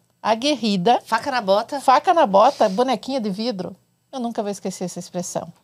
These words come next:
Speaker 1: Porque naquele momento, era como se assim,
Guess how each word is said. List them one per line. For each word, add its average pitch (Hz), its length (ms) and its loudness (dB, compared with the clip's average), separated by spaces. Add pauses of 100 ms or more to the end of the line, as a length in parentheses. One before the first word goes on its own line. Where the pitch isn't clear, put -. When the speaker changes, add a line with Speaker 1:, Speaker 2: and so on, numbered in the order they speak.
(420)
Speaker 1:
Porque 208 180 -6
naquele 285 460 0
momento, 202 880 -4 (380)
era 202 320 4
como 247 320 -4
se 254 160 -4
assim, 185 720 -4